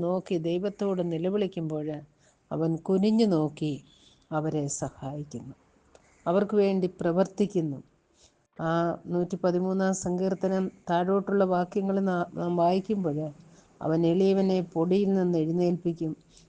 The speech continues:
ദരിദ്രനെ കുപ്പയിൽ നിന്ന് ഉയർക്കും-, ഉയർത്തുന്നു, വീട്ടിൽ മച്ചിയായവളെ മക്കളുടെ അമ്മയായി സന്തോഷത്തോടെ വസിക്കുമാറാക്കുന്നു. അവൻ തൻ്റെ വീര്യപ്രവൃത്തികളെ തൻ്റെ ജനത്തിനു വേണ്ടി ചെയ്യുന്ന ദൈവമാണ്.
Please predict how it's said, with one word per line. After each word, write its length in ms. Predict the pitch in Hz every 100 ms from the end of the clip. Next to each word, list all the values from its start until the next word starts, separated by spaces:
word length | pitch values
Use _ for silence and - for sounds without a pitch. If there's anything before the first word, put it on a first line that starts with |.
| _
ദരിദ്രനെ 580 | 175 175 190 214 220 220
കുപ്പയിൽ 520 | 220 214 190 - 220 220
നിന്ന് 220 | 220 214
ഉയർക്കും-, 580 | 170 160 160 - 165 160 -
ഉയർത്തുന്നു, 640 | 175 180 185 185 180 160 151 - _ - - _ -
വീട്ടിൽ 340 | 165 175 190 185
മച്ചിയായവളെ 840 | 180 165 - 196 190 190 185 185 185
മക്കളുടെ 560 | 180 165 - 190 185 180
അമ്മയായി 580 | 160 175 170 170 170 165 - _ _ _
സന്തോഷത്തോടെ 1080 | - 156 175 185 190 190 180 180 175 175 170
വസിക്കുമാറാക്കുന്നു. 1120 | 151 143 170 160 160 147 143 139 131 - - - _ _ _ -
അവൻ 140 | 170 214
തൻ്റെ 220 | 220 208
വീര്യപ്രവൃത്തികളെ 920 | 202 202 208 220 202 196 190 190 185 185
തൻ്റെ 280 | 180 180 185
ജനത്തിനു 440 | 180 170 180 190
വേണ്ടി 360 | 190 190 185 180
ചെയ്യുന്ന 500 | 180 160 175 190 196
ദൈവമാണ്. 520 | 175 143 147 143 135